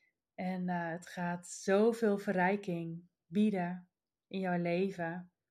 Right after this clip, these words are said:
voor jezelf en voor alle mensen om je heen. Dus ja, tuurlijk voelt dat spannend. Maar als het spannend voelt en je voelt ook tegelijk echt dat geborrel in je buik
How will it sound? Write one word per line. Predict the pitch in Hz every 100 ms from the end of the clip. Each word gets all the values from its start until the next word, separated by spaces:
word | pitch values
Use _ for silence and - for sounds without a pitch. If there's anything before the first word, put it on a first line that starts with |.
| -
voor | 190
jezelf | 190 175 196 202 254 254
en | - -
voor | -
alle | - 196
mensen | 190 180 175
om | 175
je | 175
heen. | 175 180 165 160 _ _ _ _ _ _ _ _ _ _ _ _ _ _ _ _ _ _ _ -
Dus | 220 208
ja, | 208 220 214 190 -
tuurlijk | 262 311 302 214 202
voelt | - 196 190
dat | 190 180
spannend. | - 160 160 165 170 - _ _ _ _ _ _ _ _ _ _ _ _
Maar | 196 190
als | 196 202
het | 190
spannend | - 226 240 220
voelt | - 190 185 180 - -
en | - 202
je |
voelt | 190 202 190
ook | 202 220
tegelijk | 220 202 185 175 175 180 - _ _
echt | - 196 -
dat | 190 185
geborrel | 202 170 175 247 311 294
in | 269
je | 269
buik | 202 170 170 180 - -